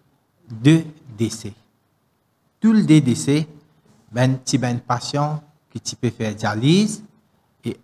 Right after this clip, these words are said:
un qui dans quarantaine et qu'un l'autre qui admet à l'hôpital Souillac. Un patient fin décédé suite à un arrêt cardiaque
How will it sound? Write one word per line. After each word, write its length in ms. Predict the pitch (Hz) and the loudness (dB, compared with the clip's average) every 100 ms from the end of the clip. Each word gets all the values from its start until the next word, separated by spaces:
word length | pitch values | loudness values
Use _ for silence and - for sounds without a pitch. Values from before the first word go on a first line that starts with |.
| - | -2
un 300 | 160 165 123 - _ _ _ _ | 0 2 -2 -8 _ _ _ _
qui 160 | - 120 | -10 -8
dans 160 | 110 | -8
quarantaine 680 | - 110 113 117 - 160 202 - _ _ _ _ _ _ _ - | -6 -4 -4 -4 -4 -4 -4 -10 _ _ _ _ _ _ _ -4
et 80 | 120 | -2
qu'un 340 | 120 117 120 123 - _ _ | 0 -2 -2 -6 -12 _ _
l'autre 260 | 127 139 139 _ | 0 0 0 _
qui 160 | - 117 | -8 -6
admet 400 | 110 104 123 127 - _ | -4 -2 0 -2 -6 _
à 120 | 120 117 | -8 -8
l'hôpital 520 | 110 - - 107 107 | -8 -10 -6 -6 -6
Souillac. 400 | - 123 104 - - _ _ _ _ _ _ _ _ _ _ _ - | -8 -4 -4 -6 -20 _ _ _ _ _ _ _ _ _ _ _ -2
Un 140 | 147 | 2
patient 500 | 147 135 - 147 123 - _ _ _ - | 2 0 2 0 0 -8 _ _ _ -2
fin 100 | 131 | 2
décédé 680 | 123 127 123 120 127 120 - _ _ _ _ | 2 2 0 -2 -2 -2 -8 _ _ _ _
suite 380 | - 151 139 - _ | -6 -2 -2 -4 _
à 160 | 113 110 | -6 -6
un 120 | 107 - | -8 -10
arrêt 280 | 113 - 104 | -10 -8 -10
cardiaque 600 | - 107 107 135 156 | -6 -6 0 0 0